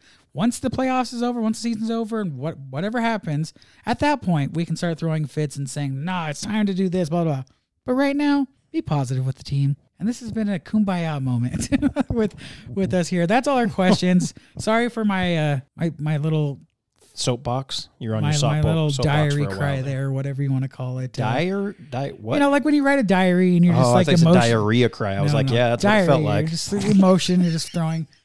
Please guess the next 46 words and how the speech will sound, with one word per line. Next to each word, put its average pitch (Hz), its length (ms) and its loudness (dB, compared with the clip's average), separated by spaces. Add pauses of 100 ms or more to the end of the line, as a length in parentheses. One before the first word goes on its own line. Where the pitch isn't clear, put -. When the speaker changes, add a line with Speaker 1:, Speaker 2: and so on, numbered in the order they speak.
Speaker 1:
<laughs> - 260 -16
Listen, 214 320 -2
I'm 196 220 2
just 208 160 2
saying, 170 300 0
when, 185 180 -2 (360)
this - 160 0
is 359 120 0
what 294 80 2
happens 233 320 4
when 196 100 6
you 185 140 6
run 170 340 4
a 175 40 -4
bunch 170 200 0
of 151 60 -6
social 151 240 -4
media 156 180 -2
pages 143 360 -2
and 147 80 2
you 131 100 0
read 147 180 0
comments 143 440 -4
and 135 100 -8
stuff. 139 340 -8
You 139 100 -10
can 147 200 -8
kinda 151 240 -6
just, 139 240 -8
like, 143 240 -8 (280)
ugh, 226 60 -4
Speaker 2:
Yeah. 247 460 -2 (460)
Speaker 1:
go 139 120 -8
crazy. 120 380 -6
So, 127 500 -4
uh, 123 420 -8
I 143 40 -8
apologize 123 680 -10
if 131 200 -8
you 131 180 -2
are 131 140 -4
just 127 180 -8
like, 127 220 -10
"Dude, - 240 -10
shut - 240 -12
up." - 180 -16